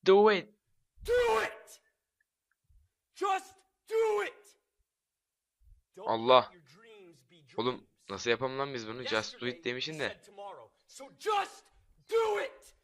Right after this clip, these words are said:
Speaker 1: Bir
Speaker 2: Make
Speaker 1: dakika,
Speaker 2: your
Speaker 1: nasıldı?
Speaker 2: dreams
Speaker 1: Tap
Speaker 2: come
Speaker 1: ve
Speaker 2: true.
Speaker 1: hani.
Speaker 2: Just do it. Some people dream of success
Speaker 1: Biz bunu
Speaker 2: while they
Speaker 1: yapamayız
Speaker 2: wake up
Speaker 1: kardeş.
Speaker 2: and work hard at it. Nothing is impossible.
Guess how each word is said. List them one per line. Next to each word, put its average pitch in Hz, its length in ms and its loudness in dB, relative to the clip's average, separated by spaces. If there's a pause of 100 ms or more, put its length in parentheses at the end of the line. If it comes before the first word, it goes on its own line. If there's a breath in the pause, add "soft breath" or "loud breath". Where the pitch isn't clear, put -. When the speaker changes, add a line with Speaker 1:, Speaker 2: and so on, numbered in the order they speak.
Speaker 1:
Bir 220 100 -20
Speaker 2:
Make 403 160 -2
Speaker 1:
dakika, - 180 -6
Speaker 2:
your - 80 -12
Speaker 1:
nasıldı? - 340 -6
Speaker 2:
dreams 403 100 -2
Speaker 1:
Tap 131 220 0 (320)
Speaker 2:
come 339 240 -6
Speaker 1:
ve 92 40 -8
Speaker 2:
true. 381 360 -6
Speaker 1:
hani. 190 180 -12 (480)
Speaker 2:
Just 370 260 -12 (800)
do 415 280 -8
it. - 180 -8 (3000)
Some 269 280 -20
people 277 280 -20
dream 202 320 -20
of - 60 -20
success - 720 -16
Speaker 1:
Biz 101 100 -6
bunu 98 80 -10
Speaker 2:
while 110 60 -8
they 117 80 -2
Speaker 1:
yapamayız 131 360 0
Speaker 2:
wake 110 100 2
up 117 120 2
Speaker 1:
kardeş. - 340 -6
Speaker 2:
and 185 140 -20
work - 360 -16
hard 349 220 -4
at 240 200 -14
it. - 80 -20 (340)
Nothing 359 440 -4
is - 120 -14
impossible. 349 760 -10